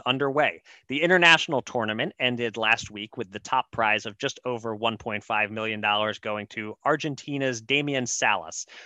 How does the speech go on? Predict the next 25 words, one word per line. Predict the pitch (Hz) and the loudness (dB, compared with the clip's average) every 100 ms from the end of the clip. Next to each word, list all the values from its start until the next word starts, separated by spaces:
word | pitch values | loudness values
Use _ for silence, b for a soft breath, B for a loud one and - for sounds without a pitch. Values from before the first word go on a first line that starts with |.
| - | -6
who | 139 | 2
actually | 143 139 156 131 120 | 4 4 2 2 2
made | 110 123 143 127 | 2 4 4 2
the | 120 | -2
main | 120 127 | 0 2
event | 120 120 107 | 2 0 0
final | 127 123 110 | 0 0 0
table | - 135 113 104 | 2 0 0 -4
in | 123 113 | -4 0
Vegas | 120 127 104 - | 2 4 2 -2
just | 120 - | -4 -4
three | 123 117 | -8 -4
years | 123 131 | 0 0
ago, | 117 90 87 | -2 -8 -12
finishing | - 104 - 92 | -8 -8 -8 -10
seventh. | - 123 90 80 _ b b b b | 0 2 2 -10 _ b b b b
Meanwhile, | 131 190 170 139 127 | 2 4 8 8 8
the | 120 | 4
online | 127 143 143 135 123 | 4 4 6 4 2
portion | - 135 - 123 | 0 -2 -2 -4
of | 120 117 110 | -4 -4 -6
the | 107 | -8
U | 117 123 | -2 4
S | 170 - | 4 2
version | 117 101 131 | -4 -4 -4